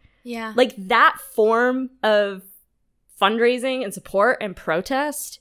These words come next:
Speaker 2: is so iconically Canadian.
Speaker 1: Yeah.
Speaker 2: Because we're a big country, so it means something. And then the way our geography is laid out is that if you go horizontally, you will cross-sect eight of the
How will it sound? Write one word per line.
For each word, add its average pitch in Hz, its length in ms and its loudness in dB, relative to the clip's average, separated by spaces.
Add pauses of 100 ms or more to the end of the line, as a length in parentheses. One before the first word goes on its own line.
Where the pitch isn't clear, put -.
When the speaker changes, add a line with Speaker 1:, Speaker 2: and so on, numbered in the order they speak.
(120)
Speaker 2:
is 247 200 0
so 240 420 0
iconically 196 800 -4
Canadian. - 640 -10
Speaker 1:
Yeah. 226 340 -8
Speaker 2:
Because 220 180 -6
we're 220 120 2
a 214 60 2
big 254 360 -2
country, 190 380 -2
so 196 140 -2
it - 100 0
means 214 340 2
something. 190 560 -6 (500)
And 226 160 -2
then 226 280 -2 (220)
the 240 180 4
way 226 240 2
our 240 100 2
geography 247 520 -2
is 214 100 -4
laid 196 180 -2
out 185 240 0
is 214 120 -2
that 202 180 -2
if 226 160 -6
you 220 120 -6
go 226 360 2
horizontally, 262 800 0
you 202 140 -6
will 247 120 -4
cross-sect - 1120 -8
eight 220 300 -2
of 208 180 2
the 220 60 -2